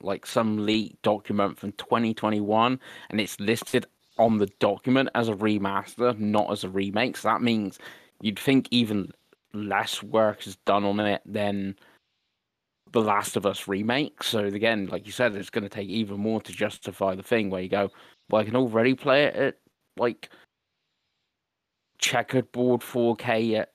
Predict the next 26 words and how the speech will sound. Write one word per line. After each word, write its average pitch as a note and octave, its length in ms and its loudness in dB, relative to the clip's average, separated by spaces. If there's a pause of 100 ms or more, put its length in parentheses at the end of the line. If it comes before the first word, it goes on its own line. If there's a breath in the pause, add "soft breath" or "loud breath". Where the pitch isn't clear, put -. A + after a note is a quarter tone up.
sixty - 400 -6
frames G#2 400 -2
a G2 60 -4
second G2+ 580 -2
on G2+ 120 -2
my G2+ 160 -6
P G2+ 200 -4
S G2+ 160 -6
five." G2 520 -2 (760 loud breath)
You've A2 220 -4
not A#2 240 2
gone A2 280 2
on G#2 140 0
the G#2 100 4
whole G#2 300 0
hog G#2 400 -6
like G2+ 340 -4
you F#2 60 -10
did G2+ 240 -4
with G2 160 -6
The F#2+ 80 -4
Last A2 400 0
of F2+ 160 -6
Us. G2 180 -8
So, G2 220 -10
like, G2 380 -6